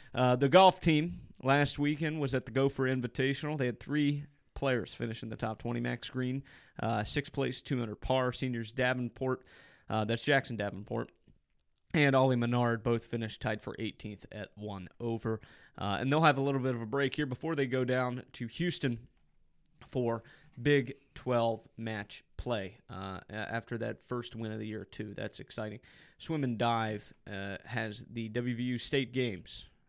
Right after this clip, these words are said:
uh, on October sixth and seventh. So that will be here before we know it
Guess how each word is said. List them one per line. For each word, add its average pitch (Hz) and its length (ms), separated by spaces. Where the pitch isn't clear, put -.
uh, 95 360
on 104 180
October 104 400
sixth - 420
and - 220
seventh. - 300
So 117 140
that 131 300
will 120 120
be 120 180
here 113 300
before 120 460
we 113 160
know 107 240
it 98 100